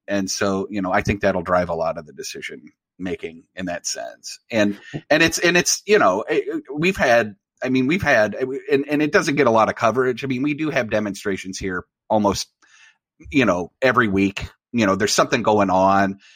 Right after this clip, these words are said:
and, you know, a lot of it doesn't get a lot of attention 'cause it's not really,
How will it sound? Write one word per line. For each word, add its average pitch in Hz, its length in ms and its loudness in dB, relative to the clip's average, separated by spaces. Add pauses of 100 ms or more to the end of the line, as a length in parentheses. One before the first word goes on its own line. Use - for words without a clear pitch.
(220)
and, 117 360 2
you 165 140 2
know, 92 240 -2
a 135 80 4
lot 151 200 4
of 139 80 0
it 127 60 0
doesn't 123 220 -2
get 110 80 0
a 107 60 0
lot 101 160 2
of 98 60 -6
attention 98 420 -12
'cause 95 180 -8
it's 95 180 -14
not 95 220 -4
really, 90 540 -8